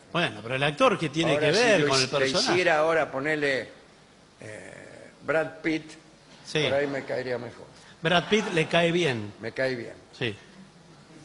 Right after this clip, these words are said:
Speaker 1: También me cae bien algunos actores porque son medio fuleros. Por ejemplo, Morgan Freeman.
Speaker 2: Pero claro, Morgan Freeman,
Speaker 1: Un tipo
Speaker 2: eh,
Speaker 1: ma-, medio fulero, pero sabio.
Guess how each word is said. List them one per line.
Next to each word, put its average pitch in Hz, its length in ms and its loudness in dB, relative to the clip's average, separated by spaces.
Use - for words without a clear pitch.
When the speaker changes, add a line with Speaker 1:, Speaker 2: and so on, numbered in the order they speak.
Speaker 1:
También 143 300 -2
me 190 120 0
cae 151 140 2
bien 165 180 0
algunos 139 320 -4
actores 175 300 -2
porque 143 160 -6
son 110 180 -10
medio 127 220 -8
fuleros. 123 480 -6
Por 120 120 -4
ejemplo, 143 440 0
Morgan 143 400 0
Freeman. 107 380 -10
Speaker 2:
Pero 156 140 -2
claro, 131 300 2
Morgan 160 360 0
Freeman, 180 520 2
Speaker 1:
Un 151 60 -2
tipo 139 120 0
Speaker 2:
eh, 135 100 2
Speaker 1:
ma-, 135 140 -4
medio 160 260 -2
fulero, 185 380 0
pero 156 180 2
sabio. 131 500 2